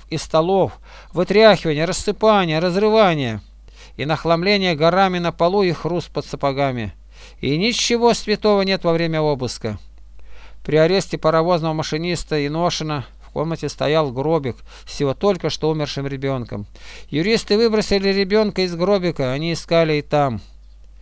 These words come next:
И вытряхивают больных из постели, и разбинтовывают повязки.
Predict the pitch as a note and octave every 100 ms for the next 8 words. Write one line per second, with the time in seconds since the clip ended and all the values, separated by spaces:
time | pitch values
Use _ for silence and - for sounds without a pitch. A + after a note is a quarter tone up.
0 | - - - - C#3 E3+ G3 G3+ F#3 F#3
1 | D3+ F3 F#3 G#3 G#3 G3+ - F3+ E3 -
2 | F3+ E3+ D3 G#2+ - - - - - -
3 | - C#3 B2 C#3 B2+ D#3 D#3 D3+ - C#3
4 | C3 C3+ B2 - A2